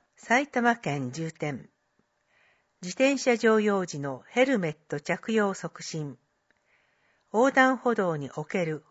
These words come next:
歩行者優先の徹底。問い合わせ、共同推進課、内線二五七。ポッポくんのイラストがあります。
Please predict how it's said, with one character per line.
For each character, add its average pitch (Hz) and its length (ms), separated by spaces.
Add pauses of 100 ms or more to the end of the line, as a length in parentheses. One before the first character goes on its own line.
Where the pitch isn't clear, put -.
(120)
歩 196 120
行 269 280
者 190 180
優 185 240
先 170 320
の 156 80
徹 156 220 (100)
底。 147 420 (1400)
問 254 260
い 247 60
合 214 80
わ 196 140
せ、 160 320 (540)
共 262 220
同 254 200
推 220 280
進 180 280
課、 - 340 (580)
内 226 220
線 160 400 (280)
二 254 200
五 190 380
七。 143 340 (500)
ポ - 120
ッ - 20
ポ 233 220
く 202 180
ん 170 80
の 156 140
イ 160 80
ラ 190 120
ス - 120
ト 170 100
が 160 140
あ 147 60
り 143 120
ま 135 140
す。 - 320